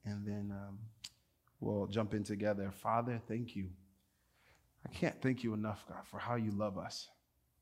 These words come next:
You love us richly, God. When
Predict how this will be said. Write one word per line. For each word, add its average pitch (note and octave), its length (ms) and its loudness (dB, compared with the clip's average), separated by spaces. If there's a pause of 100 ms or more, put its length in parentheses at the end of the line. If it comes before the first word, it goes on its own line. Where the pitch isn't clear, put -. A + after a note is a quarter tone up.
(880)
You C#3+ 100 8
love C#3+ 280 8
us C#3 220 0
richly, G2+ 760 0 (720)
God. F#2+ 280 -8 (880)
When D#3 520 10